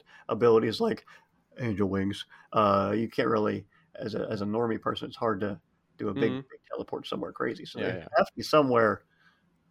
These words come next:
Speaker 1: not super far away, but not nearby either.
Speaker 2: Okay. Then I go back to them and tell them. So this probably wasn't, like, some kind of, like, demon thing. This was, like, a person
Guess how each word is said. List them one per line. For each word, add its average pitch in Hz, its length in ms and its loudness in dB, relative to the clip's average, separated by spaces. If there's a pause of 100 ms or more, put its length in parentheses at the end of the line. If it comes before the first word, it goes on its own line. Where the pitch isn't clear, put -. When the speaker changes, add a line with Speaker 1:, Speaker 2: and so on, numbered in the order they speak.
(500)
Speaker 1:
not 120 240 0
super 190 340 0
far - 280 -6
away, - 360 -14 (240)
but - 200 -8
not - 240 -4
nearby 73 400 -2
either. - 300 -8 (720)
Speaker 2:
Okay. - 220 -6 (880)
Then 131 120 0
I 113 240 4
go 127 200 0
back 165 300 0
to 139 80 -2
them 120 520 -2
and 117 180 -4
tell 117 280 0
them. 113 220 -4 (920)
So 131 300 4
this 131 240 -6 (220)
probably 208 280 4
wasn't, 170 320 2
like, 127 200 2
some 123 200 -6
kind 113 180 -2
of, 113 120 -4
like, 113 160 -2 (160)
demon 143 340 -2
thing. 226 540 -6
This - 140 -10
was, 131 280 -4
like, 113 360 -2
a 107 240 -2 (140)
person 131 760 -6